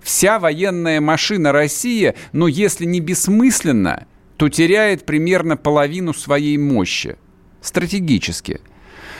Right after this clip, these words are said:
Поэтому представить себе лично я, что в Минске может прийти,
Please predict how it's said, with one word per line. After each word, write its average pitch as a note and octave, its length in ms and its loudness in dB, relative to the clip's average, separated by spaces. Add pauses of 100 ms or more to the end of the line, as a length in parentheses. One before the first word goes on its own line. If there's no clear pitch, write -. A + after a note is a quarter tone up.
(240)
Поэтому F#3+ 680 0
представить F3+ 840 -2
себе D#3 440 -2
лично C3+ 420 -2
я, D3 560 0
что - 300 -4
в C3+ 100 -2
Минске E3 640 0
может C#3 480 0
прийти, D3+ 720 0